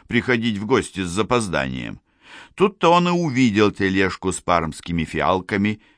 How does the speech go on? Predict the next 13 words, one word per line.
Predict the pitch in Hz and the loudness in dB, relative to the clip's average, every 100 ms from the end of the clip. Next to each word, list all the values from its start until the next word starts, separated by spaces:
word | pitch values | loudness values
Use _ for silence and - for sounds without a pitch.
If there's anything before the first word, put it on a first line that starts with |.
| _ - | _ -4
и | 165 | -4
вспомнил, | - - 202 160 131 | -2 0 2 4 2
что | 110 - 113 | 2 0 0
в | |
дни | 101 117 127 | 0 0 2
его | 110 107 | 2 2
молодости | 107 123 123 113 110 - | 2 2 0 0 -2 -4
почти | 98 98 - 104 | -4 -4 -4 -2
непременным | 104 98 95 90 98 104 98 92 | 0 0 -2 0 0 0 0 0
дополнением | 90 87 85 90 90 87 85 87 | -2 0 0 2 2 2 0 -2
к | - | -2
туалетам | 90 82 85 82 78 78 73 | -2 0 0 -2 -2 -6 -2
дам, | 82 82 | -2 -2